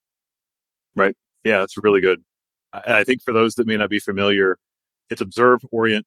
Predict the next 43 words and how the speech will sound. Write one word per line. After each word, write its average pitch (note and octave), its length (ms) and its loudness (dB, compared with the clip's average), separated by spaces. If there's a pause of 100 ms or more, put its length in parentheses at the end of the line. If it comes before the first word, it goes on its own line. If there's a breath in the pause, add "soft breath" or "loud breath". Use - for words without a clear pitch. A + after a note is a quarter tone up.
decide, F#2 420 -2
and E2 140 -8
act E2+ 380 -4 (100)
on F2 160 0
that F2 180 -2
loop. E2+ 220 -2 (220)
For - 140 -10
those F2+ 220 0
that F#2+ 160 -6
may F#2+ 160 -2
be, F2 140 -2
uh, E2+ 120 0 (100)
uh, E2+ 120 -8
new G2 320 -2
to - 120 -16
them F2+ 240 0
or E2+ 300 -2
unfamiliar, E2+ 680 -2
this - 180 -12 (200)
O A2+ 180 2
O G#2 120 2
D F#2+ 240 -2
A, F2 160 -2
if E2+ 100 -14
you're E2+ 100 -4
gonna E2+ 160 -4
look E2 160 -2
it E2 60 -2
up E2 180 0 (300)
at E2+ 140 2
home, E2 360 -2 (300)
but F#2+ 120 -4
that's F#2+ 220 2
sort - 280 -4
of F2 140 -6
a E2 180 -6 (120)
foundation F#2+ 760 -2
in E2 240 -6 (320)
typically G#2 380 -2
military F2+ 420 -2
intelligence, E2+ 560 -4
but E2 100 -6
also, E2+ 480 -2